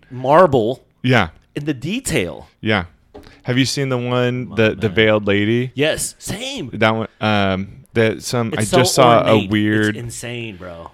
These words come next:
Speaker 2: I just saw another weird one where it was, like, some sculpture that, like, Michelangelo da Vinci did of
Speaker 1: Mm-hmm.
Speaker 2: some guy.
Speaker 1: Yeah.
Speaker 2: He, like, had, you know, all contorted, right? They were always showing all the muscles.
Speaker 1: Yeah.
Speaker 2: And, um, someone zoomed in on one,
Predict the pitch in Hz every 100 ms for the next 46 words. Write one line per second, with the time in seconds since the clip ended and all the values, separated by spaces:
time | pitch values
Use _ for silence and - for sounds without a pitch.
0 | - 110 113 107 113 107 101 95 98 101
1 | 104 90 104 101 95 98 95 95 92 90
2 | 90 98 90 - 104 95 - - 95 92
3 | 95 92 92 82 87 73 - _ - 90
4 | 90 90 92 90 90 92 87 85 82 90
5 | - 95 92 92 92 - 98 98 98 90
6 | 85 90 101 - 104 82 - _ 110 98
7 | 82 - 104 104 - 117 95 85 98 104
8 | 98 95 101 95 95 95 92 95 92 98
9 | 95 101 95 95 90 87 90 - 104 104
10 | 156 92 95 95 90 87 80 73 76 _
11 | _ _ _ _ _ _ - 120 110 101
12 | 95 104 101 101 107 104 95 92 92 92